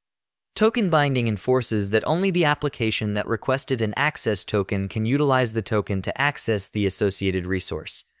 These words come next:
Finally, with H R I, developers can use auth zero actions to customize the authentication flow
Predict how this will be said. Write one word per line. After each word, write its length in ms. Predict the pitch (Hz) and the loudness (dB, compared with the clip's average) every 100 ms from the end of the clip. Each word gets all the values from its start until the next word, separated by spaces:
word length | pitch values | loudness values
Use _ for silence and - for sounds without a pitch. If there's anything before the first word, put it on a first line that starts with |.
| _ _ _ _ _ _ | _ _ _ _ _ _
Finally, 580 | - 151 131 95 90 92 - | 0 0 2 -2 -4 -6 -4
with 160 | 131 | 0
H 200 | 151 139 | 2 2
R 140 | 113 98 | 2 2
I, 280 | 92 92 - _ - | 2 0 -8 _ -2
developers 560 | 139 202 190 131 120 | 2 4 4 4 4
can 180 | - 120 | 2 0
use 240 | 113 110 - | 0 0 2
auth 240 | 123 123 113 | 2 2 0
zero 360 | 107 123 110 | 2 6 6
actions 560 | 101 98 - 95 90 - | 4 -2 -2 -6 -4 -4
to 120 | - | -6
customize 680 | - 147 - 131 120 120 107 | -2 0 0 0 0 0 0
the 100 | 113 | 0
authentication 800 | 98 127 113 104 120 110 104 92 | 0 -2 -4 -4 -4 -4 -4 -6
flow 400 | - 113 104 | 0 2 4